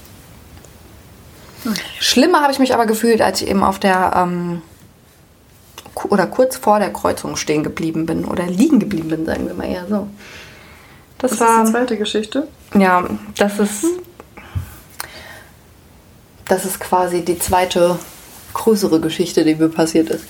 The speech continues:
Speaker 2: Da war ich wieder mit dem, war ich da mit dem Auto, mit dem Corsa? Ich hab danach, nach dem Corsa hab ich auch einen, äh,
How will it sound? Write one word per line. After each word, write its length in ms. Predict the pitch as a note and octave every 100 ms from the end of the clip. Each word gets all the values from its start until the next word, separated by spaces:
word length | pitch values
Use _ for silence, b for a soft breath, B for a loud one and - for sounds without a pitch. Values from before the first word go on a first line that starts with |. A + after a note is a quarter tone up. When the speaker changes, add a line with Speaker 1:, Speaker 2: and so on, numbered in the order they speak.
| B B
Speaker 2:
Da 120 | - E3+
war 100 | F#3+
ich 60 | G#3+
wieder 160 | F#3+
mit 220 | F#3 F#3
dem, 260 | G3+ G3 G3 - - - - - - - - - - - -
war 180 | F#3 G3+
ich 200 | G#3 -
da 140 | F3 E3
mit 240 | E3 -
dem 340 | D#3+ G3+ C4 B3+
Auto, 340 | A#3+ A#3+ A#3
mit 200 | G3 -
dem 280 | E3 D#3+ - -
Corsa? 440 | - - A#3 B3+ A#3
Ich 140 | G#3
hab 100 | G#3+
danach, 540 | - F#3+ F#3 A3+ B3+ - B B B B B B B - -
nach 140 | A3
dem 160 | A#3+ G#3+
Corsa 440 | - A3+ B3+ A#3+
hab 100 | A3+
ich 160 | A3 -
auch 100 | G#3
einen, 380 | A3 G#3+ G#3
äh, 40 | G3+